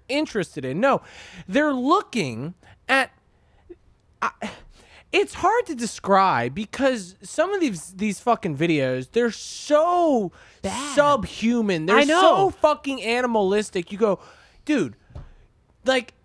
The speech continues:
Speaker 1: I'd rather you, you, um, you might as well just be banging your head against a concrete wall." Maybe, like, you know, you can at least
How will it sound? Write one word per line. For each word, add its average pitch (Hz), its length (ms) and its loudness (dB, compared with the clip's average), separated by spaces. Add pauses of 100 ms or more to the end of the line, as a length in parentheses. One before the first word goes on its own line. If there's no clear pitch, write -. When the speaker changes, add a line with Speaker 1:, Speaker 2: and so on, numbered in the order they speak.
(360)
Speaker 1:
I'd 269 300 2
rather 330 400 2
you, 254 220 -2
you, 233 260 -2
um, 240 180 -2
you 277 120 2
might 320 180 4
as 392 100 -6
well 294 140 2
just 240 160 -14
be 233 120 -2
banging 226 440 2
your 160 140 2
head 190 200 2
against 156 280 -2
a 147 60 -6
concrete 160 420 -4
wall." 151 360 0
Maybe, 180 360 0
like, 170 240 0
you 226 120 -4
know, 190 160 -2 (140)
you 247 220 -14
can 254 160 -6
at 226 140 -4
least 240 260 -8